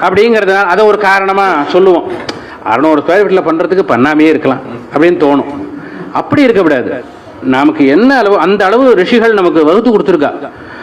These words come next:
ரெண்டாயிரத்தி இருபதை மனசுல வச்சுன்னு தான் ரிஷிகள்லாம் தர்மசாஸ்திரம் பண்ணியிருக்கா. ரிஷிகள் பன்னெண்டு விதம் சொல்றா. ஒவ்வொன்றையுமே ஒரு ஆச்சமனத்தையே எடுத்துட்டா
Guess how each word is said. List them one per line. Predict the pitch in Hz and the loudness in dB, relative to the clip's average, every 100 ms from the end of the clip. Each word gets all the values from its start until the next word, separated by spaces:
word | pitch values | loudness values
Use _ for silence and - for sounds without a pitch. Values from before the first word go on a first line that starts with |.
| - | -8
ரெண்டாயிரத்தி | 131 175 226 240 240 233 | -2 0 2 2 0 0
இருபதை | 220 175 226 240 226 | 2 4 4 2 2
மனசுல | 180 196 208 180 | 0 0 0 0
வச்சுன்னு | 175 165 | 2 0
தான் | 185 226 | 2 0
ரிஷிகள்லாம் | 160 190 175 180 | 0 0 2 0
தர்மசாஸ்திரம் | 175 147 196 190 175 151 | 0 0 0 -2 0 0
பண்ணியிருக்கா. | 135 151 151 - - - - - - - - - - | 2 0 -2 -6 -8 -18 -20 -20 -20 -20 -20 -20 -8
ரிஷிகள் | 143 233 220 170 185 190 143 139 - | -4 0 2 2 -2 -4 -12 -12 -4
பன்னெண்டு | 156 226 233 220 170 | -2 2 2 2 2
விதம் | 147 196 175 | 2 2 0
சொல்றா. | 151 151 - 123 | 0 0 -2 0
ஒவ்வொன்றையுமே | 147 180 175 156 151 - - - - | 0 2 2 2 0 -4 -14 -20 -6
ஒரு | 131 117 | 0 0
ஆச்சமனத்தையே | 135 175 220 190 - 190 | 0 0 -2 -2 0 2
எடுத்துட்டா | 156 143 147 160 110 | 2 2 2 2 0